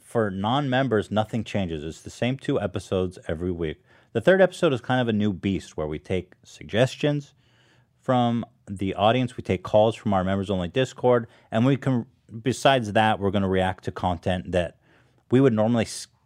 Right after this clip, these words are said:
cut from our podcast, which is stuff that, like, might get us mature rated or might get us claimed. And we always go, like, "Oh, it's not even worth it, so why bother?" That kind of stuff we can throw in there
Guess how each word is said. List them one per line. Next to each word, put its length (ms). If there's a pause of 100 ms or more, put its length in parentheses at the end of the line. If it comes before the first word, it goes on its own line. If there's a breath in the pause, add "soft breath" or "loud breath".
(100)
cut 300
from 140
our 140
podcast, 600
which 260
is 80
stuff 320
that, 140
like, 180
might 200
get 120
us 220 (100)
mature 400
rated 480 (540 soft breath)
or 340
might 240
get 100
us 120
claimed. 420
And 120
we 120
always 240
go, 340 (240)
like, 240
"Oh, 80
it's 140
not 140
even 220
worth 280
it, 100
so 140
why 180
bother?" 380 (720 soft breath)
That 160
kind 100
of 80
stuff 360
we 80
can 160
throw 300
in 140
there 280